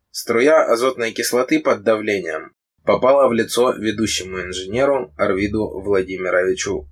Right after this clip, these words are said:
Палло. Головка двигателя, сорвавшись с креплений, пролетела между баками с азотной кислотой и ударилась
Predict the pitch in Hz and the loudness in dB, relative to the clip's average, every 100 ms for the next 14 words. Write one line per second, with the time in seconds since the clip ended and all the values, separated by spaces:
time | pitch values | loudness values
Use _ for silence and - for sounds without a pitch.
0 | _ 110 95 82 73 - _ _ _ 98 | _ 2 4 0 -6 -10 _ _ _ -2
1 | 110 107 104 - 90 107 131 131 135 127 | 2 2 0 -2 -2 0 2 0 2 2
2 | 127 120 - 104 95 98 - 92 - - | 2 0 -2 0 0 0 -2 -6 -6 -4
3 | 92 98 127 143 131 120 - - 107 101 | -6 0 0 0 -2 -6 -4 -2 0 -2
4 | - 98 90 87 87 - 65 101 131 135 | 0 0 0 -2 -8 -10 -4 0 2 0
5 | 120 - 95 92 - 76 67 - - 73 | -2 -4 -6 -8 -8 -10 -10 -10 -6 -6
6 | - 135 139 _ _ _ _ 139 - - | 2 0 0 _ _ _ _ 0 0 0
7 | 104 107 107 104 101 98 - | 2 4 4 2 0 -2 -6